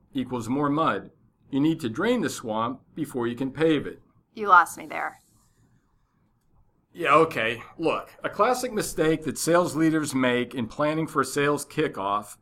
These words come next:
Speaker 1: is that they don't appreciate the critical path of activities required to actually pull it off.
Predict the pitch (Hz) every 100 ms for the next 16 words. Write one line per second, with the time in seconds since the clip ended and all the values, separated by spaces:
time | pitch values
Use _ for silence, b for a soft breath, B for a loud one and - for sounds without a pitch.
0 | - 123 - 120 131 127 175 220 214 -
1 | 165 131 143 135 123 - 143 156 156 170
2 | - 120 120 123 123 123 - 208 214 120
3 | 123 113 151 - 123 120 127 127 - 110
4 | 110 - 127 - 127 117 165 160 -